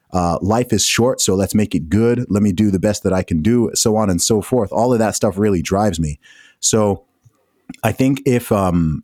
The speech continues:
I think mindset is the most important thing, and whether someone has a negative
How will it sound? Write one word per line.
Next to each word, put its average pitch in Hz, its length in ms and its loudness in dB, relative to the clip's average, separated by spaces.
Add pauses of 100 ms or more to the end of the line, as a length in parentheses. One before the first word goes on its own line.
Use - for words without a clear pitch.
I 113 80 0
think 123 140 2
mindset 135 420 2
is 113 100 0
the 104 80 2
most 98 240 0
important 87 480 0
thing, 90 280 2
and 90 160 2
whether 104 200 2
someone 107 260 2
has 98 200 0
a 85 60 0
negative 92 520 0